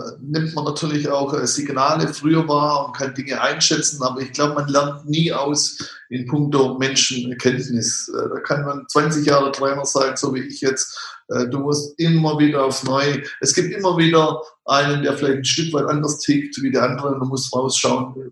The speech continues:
warum tickt der so, äh, wie tickt der, wie finden wir eine Ebene. Das heißt, im Bereich der Menschenkenntnis lernst du nie aus, aber natürlich hat jemand, der,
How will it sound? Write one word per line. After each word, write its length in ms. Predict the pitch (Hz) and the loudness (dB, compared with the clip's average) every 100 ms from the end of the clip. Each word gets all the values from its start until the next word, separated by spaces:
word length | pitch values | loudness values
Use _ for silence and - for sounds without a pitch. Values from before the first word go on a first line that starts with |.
| 120 | 0
warum 320 | 123 123 151 | 2 4 2
tickt 260 | 160 151 - | 0 -8 -4
der 80 | 135 | -4
so, 400 | - 139 139 - - - 135 | -2 2 2 0 -6 -10 -4
äh, 180 | 127 123 | -2 2
wie 180 | 147 156 | 2 4
tickt 240 | 151 - | 0 2
der, 160 | 139 139 | 2 4
wie 100 | 151 | 2
finden 360 | - 143 139 | 0 -2 -2
wir 180 | 139 - | -2 2
eine 420 | 127 131 127 123 120 - - | 2 2 0 -2 -4 -8 -8
Ebene. 520 | 143 139 135 135 135 120 - - - | -4 -2 -2 -2 -4 -6 -10 -10 -6
Das 160 | 120 131 | -4 2
heißt, 260 | 135 - | 2 2
im 140 | 147 127 | -2 0
Bereich 300 | 131 131 135 | 2 4 2
der 120 | 135 | 0
Menschenkenntnis 600 | 131 131 120 151 160 156 | 0 0 0 0 0 0
lernst 280 | 139 - - | -2 -2 -2
du 60 | |
nie 160 | 120 120 | 2 4
aus, 320 | 147 175 170 | 6 6 4
aber 180 | 123 123 | 0 0
natürlich 540 | 123 123 135 139 - - - _ - | -2 -2 -4 -4 -8 -18 -20 _ -4
hat 160 | 113 110 | -4 0
jemand, 380 | 123 123 123 120 | 2 4 4 4
der, 400 | 113 113 110 | 4 4 0